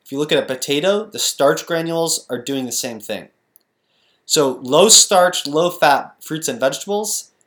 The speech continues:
and the lean portions of meats are really good sources of glutathione. The meat,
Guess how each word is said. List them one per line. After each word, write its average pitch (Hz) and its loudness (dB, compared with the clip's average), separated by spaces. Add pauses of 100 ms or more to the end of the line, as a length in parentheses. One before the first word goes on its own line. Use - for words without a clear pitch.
(140)
and 131 -8
the 131 -2
lean 180 -4
portions 165 -6
of 117 -4
meats 151 -8 (180)
are 131 -2
really 151 -4
good 147 -6
sources 127 -6
of 101 -14
glutathione. 120 -6 (920)
The 143 -4
meat, 143 -4